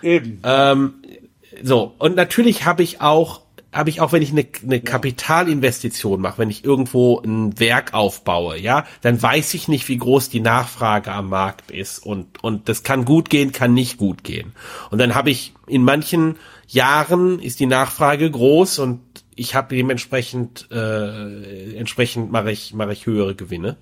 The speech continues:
Speaker 2: Äh, und in anderen Jahren nicht. Jetzt ist aber die Frage aus meiner Sicht,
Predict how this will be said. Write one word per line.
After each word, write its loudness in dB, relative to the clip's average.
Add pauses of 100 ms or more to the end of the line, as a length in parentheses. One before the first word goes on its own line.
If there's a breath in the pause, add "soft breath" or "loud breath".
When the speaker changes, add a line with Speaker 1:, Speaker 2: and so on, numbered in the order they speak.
(800 loud breath)
Speaker 2:
Äh, 4
und 4
in 4
anderen 4
Jahren 2
nicht. -6
Jetzt -2
ist 0
aber 4
die -2
Frage 2
aus 0
meiner 4
Sicht, -8